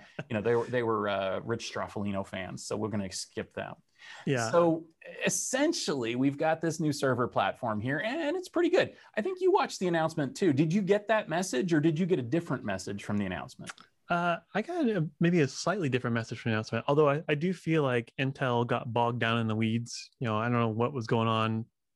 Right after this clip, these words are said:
Speaker 1: They, they seemed to fell a little bit behind. I, I think this is an interesting refocus on maybe the edge.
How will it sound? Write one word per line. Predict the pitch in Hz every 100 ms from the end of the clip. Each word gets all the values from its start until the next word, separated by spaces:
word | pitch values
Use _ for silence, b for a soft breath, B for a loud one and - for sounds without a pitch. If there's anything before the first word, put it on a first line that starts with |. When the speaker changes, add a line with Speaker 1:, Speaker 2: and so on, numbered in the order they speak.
| -
Speaker 1:
They, | 202 196
they | 139 123
seemed | 117 143 131
to | 120 - _ _ -
fell | 139
a | 131
little | 131 127
bit | 120 139
behind. | 120 120 117 120 120 B B B B B B _ -
I, | 156 196
I | 170
think | 247
this | 240 202
is | 180
an | 160
interesting | 147 160 156 151 147
refocus | 135 131 120 120 135 139 123 123 151 151 - - _ 139
on | 127 123
maybe | 131 139
the | 113
edge. | 120 123 110 110 -